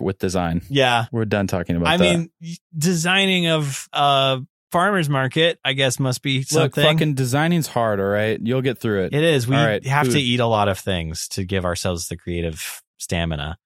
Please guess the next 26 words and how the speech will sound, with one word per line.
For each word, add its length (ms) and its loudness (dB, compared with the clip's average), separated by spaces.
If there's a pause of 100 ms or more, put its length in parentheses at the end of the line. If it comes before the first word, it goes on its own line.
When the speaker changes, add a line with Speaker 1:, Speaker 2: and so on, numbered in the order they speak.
Speaker 2:
and 160 -2
it's 160 -6
usually 300 -2
cookies. 680 -8 (140)
Speaker 1:
Yeah. 400 -2 (180)
Speaker 2:
And 120 -2
it 80 0
works 200 -2
Speaker 1:
The 100 0
Speaker 2:
good. 220 2
Speaker 1:
cool 180 0
thing 220 -2
is 300 -2
that 180 -2
there's 280 -4 (160)
eight 180 0 (220)
billion 400 0
different 460 -2 (120)
creative 800 -2
jobs 480 -2
for 200 -4
Speaker 2:
Oh. 40 4
Speaker 1:
every 260 4
type 260 -2
of 120 -2
person. 520 -4